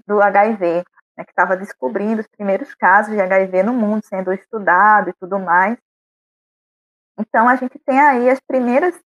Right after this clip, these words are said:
iniciativas, né, é, contemporâneas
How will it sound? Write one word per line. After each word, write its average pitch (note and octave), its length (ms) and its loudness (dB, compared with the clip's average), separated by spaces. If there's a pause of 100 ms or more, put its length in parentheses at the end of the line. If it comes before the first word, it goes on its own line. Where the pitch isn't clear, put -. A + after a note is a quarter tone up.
(400)
iniciativas, A3 1000 -2 (120)
né, G3 260 -2 (280)
é, F3 220 2
contemporâneas C4 1000 2